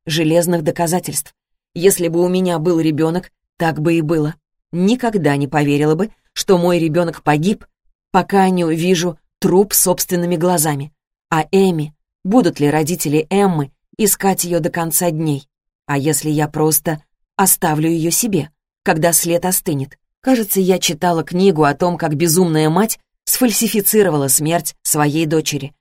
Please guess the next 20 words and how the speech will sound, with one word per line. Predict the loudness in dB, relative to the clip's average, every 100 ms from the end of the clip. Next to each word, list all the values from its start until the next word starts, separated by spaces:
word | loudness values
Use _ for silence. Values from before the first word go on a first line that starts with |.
| _ _ -4
Довольно | 2 4 4 2
просто | 2 0 0 -2
доказать, | -2 0 0 -2 -4 -10 -16
что | -6 -4
человек | -2 -2 -2 -2 0
умер. | -2 -2 -10 _ _ _
Тогда | 0 2 2 2
поиски | 0 0 0 0 0
остановят. | 0 -2 -2 -2 -6 -12 _ _ _ _
Мы | 0 0
скроемся | 2 0 0 0 -4 -6 _ _ -4
и | 0
будем | 0 0 0
вести | 0 0 -2 -2
нормальную | 0 0 0 0 0 -2
жизнь. | -4 -4 -4 -8 -12 _ _
От | -4 -2
этих | -4 -6 -2
подлых | 0 2 0 -2
мыслей | 0 0 -2 -6